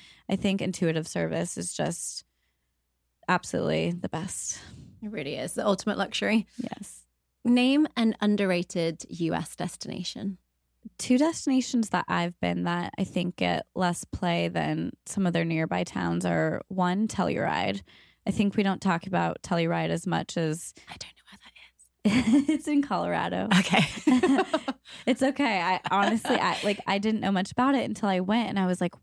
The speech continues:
Speaker 1: "Why, why do we not talk about here more?" We talk about Aspen and Steamboat Springs and Vail and whatnot, but Telluride has such character, and it's, I don't know, it's just an amazing destination in both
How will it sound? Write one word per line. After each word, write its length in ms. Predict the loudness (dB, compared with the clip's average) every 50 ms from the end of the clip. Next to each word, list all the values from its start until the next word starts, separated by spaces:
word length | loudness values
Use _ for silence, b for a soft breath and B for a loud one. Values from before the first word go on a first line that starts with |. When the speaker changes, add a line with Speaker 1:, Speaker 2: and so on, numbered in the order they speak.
| -8
Speaker 1:
"Why, 560 | -4 -2 0 2 2 2 2 2 2 0 -2 -4 _ _ _ _ _ _ _ _ _ -4 0
why 220 | 2 2 2 2
do 120 | 2 2
we 100 | 0 2
not 420 | 2 2 2 2 2 0 0 -4 -2
talk 220 | 0 0 0 0
about 180 | 0 -2 -2 0
here 220 | 0 0 0 0 0
more?" 260 | 0 0 0 0 0
We 120 | 0 -2
talk 200 | -2 -2 -4 -4 -2
about 320 | -2 0 0 0 -2 -4 B B B B B B B B B B B _ _ -2
Aspen 580 | 0 2 2 0 0 -4 -2 0 2 2 2 2
and 260 | 0 0 0 -2 -2
Steamboat 440 | -4 -2 -2 0 2 4 2 2 0
Springs 680 | -6 -14 -6 -2 0 2 2 2 0 0 -2 -2 -2 0
and 160 | 0 0 2
Vail 340 | 2 2 2 2 2 2 0
and 120 | 0 0
whatnot, 320 | -2 0 0 0 -2 -2
but 160 | -2 -6 -8 -6
Telluride 520 | -10 -4 0 0 2 2 2 2 0 0
has 200 | -2 -4 -4 -6
such 400 | -8 -6 -4 -4 -4 -4 -10 -16
character, 760 | -8 -4 -2 -2 -2 -2 -4 -8 -6 -2 0 0 0 0 -2 b b b b b b b b b -6
and 440 | -4 -2 0 0 0 -2 -4 -6 -8 -14 _ _ _ _ _ _ -4
it's, 280 | -4 -4 -4 -8 -8 -2
I 60 | 0 0
don't 160 | 0 0 0
know, 60 | -2
it's 120 | -2 -4
just 260 | -4 -6 -6 -6 -8 -6
an 120 | -2 0 0
amazing 340 | 2 2 2 2 0 0 0
destination 540 | 0 0 0 -2 -4 -4 -4 -4 -2 -2
in 100 | 0 2
both 340 | 2 2 2 0 -2 -4 -12